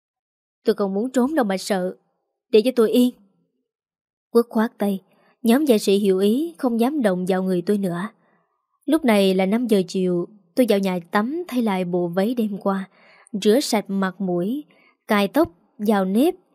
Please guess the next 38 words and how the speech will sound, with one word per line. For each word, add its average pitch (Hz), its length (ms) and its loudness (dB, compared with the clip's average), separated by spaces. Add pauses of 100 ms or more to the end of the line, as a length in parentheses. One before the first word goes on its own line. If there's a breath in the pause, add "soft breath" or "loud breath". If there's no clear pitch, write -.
(240)
rồi 196 240 4
mang 196 240 -2
theo 208 100 0
túi 190 200 -2
xách. 269 240 -6 (500)
Hai 254 220 0
vệ 190 140 2
sĩ 190 320 0
đi 214 160 -2
sau 196 340 -2
như 185 180 -2
áp 285 280 -4
giải 180 280 -2
tôi, 202 220 0 (440)
đẩy 214 180 4
tôi 247 140 4
lên 233 160 2
chiếc 320 180 -2
xe 233 240 0
bọn 180 240 -2
họ 180 280 -6
đưa 185 200 0
đến. 247 340 -4 (600)
Sau 214 260 2
đó, 233 420 -2 (560)
đưa 247 160 6
tôi 247 160 4
về 190 160 4
căn 240 200 0
hộ 196 240 -2
của 220 140 -6
chị 175 180 0
Yến. 220 340 -4 (1080)
Tiếng 311 180 2
chuông 277 180 2
cửa 196 280 0
vang 214 200 0
lên, 208 240 2